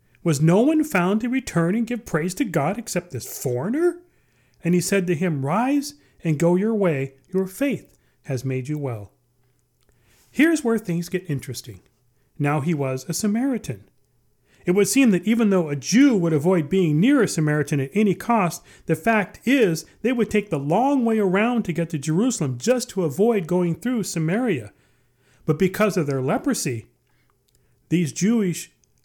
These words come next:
lepers and the Samaritan were all in the same boat. Yet, it was only one, the outsider, who came back to worship. Were not ten cleansed?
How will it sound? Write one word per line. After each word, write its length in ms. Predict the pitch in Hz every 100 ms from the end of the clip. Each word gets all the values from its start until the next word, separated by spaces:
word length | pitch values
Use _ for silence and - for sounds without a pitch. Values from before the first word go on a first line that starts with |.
| -
lepers 500 | 151 147 143 127 - _ -
and 140 | 170
the 80 | 165
Samaritan 800 | - 165 190 214 180 147 127 135
were 160 | 160
all 240 | 165 170 151
in 80 | 139
the 80 |
same 340 | 127 147 135 123
boat. 300 | 165 131 - _ _ _ _
Yet, 480 | - 180 214 - - _ _ _ _ _ _ _ -
it 160 | 160
was 140 | 185 175
only 260 | 185 180
one, 520 | 170 160 247 180 110 - _ _ _ _ -
the 160 | 151
outsider, 800 | 151 151 - - 196 240 143 - _ _ _ -
who 120 | 160
came 300 | 156 175 143
back 260 | 143 131 -
to 120 | 131
worship. 480 | 123 190 - - _ _ _ _ _ _ _ _
Were 140 | 160 170
not 240 | 175 160
ten 340 | - 220 294 302
cleansed? 520 | 247 269 302 285